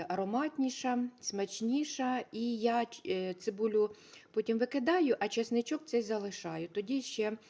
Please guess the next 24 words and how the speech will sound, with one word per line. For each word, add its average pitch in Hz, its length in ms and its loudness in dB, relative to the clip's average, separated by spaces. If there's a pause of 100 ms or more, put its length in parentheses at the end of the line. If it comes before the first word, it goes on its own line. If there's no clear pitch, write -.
(400)
е, 180 280 0 (840)
і 233 100 6
присна-, 202 440 4 (160)
присмак, 208 520 2
е, 180 260 2
пюре 214 320 2
такий 208 320 -2
чесниковий. 196 760 -2
Ну, 269 160 0
це 262 260 2
х-, - 100 -6 (180)
кому 208 260 -2
подобається, 196 680 0
хто 196 440 -2
таке 180 400 -4
любить. 160 520 -6 (1900)
Так, 233 240 2
сонечко, 302 560 4
сонечко 233 560 4
сьогодні 214 420 4
нам 214 680 4
як 214 220 2
компенсація 220 1000 2
за, 208 520 -4